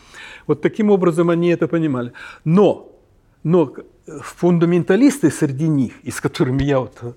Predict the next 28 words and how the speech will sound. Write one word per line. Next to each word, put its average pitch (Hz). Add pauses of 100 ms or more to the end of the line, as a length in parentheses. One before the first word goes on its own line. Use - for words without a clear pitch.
работал, 143
так -
сказать, 107
да, 160 (640)
они, 196 (240)
они 165
же 165
верят, 165
э, 143
в -
то, 156
что, 135
в -
то, 147
что, -
так 127
сказать, -
это 135
все 147
прописано, 143
да, 160
что -
это 120
все 131
было 127
прописано, 131
вот 127
эти, 127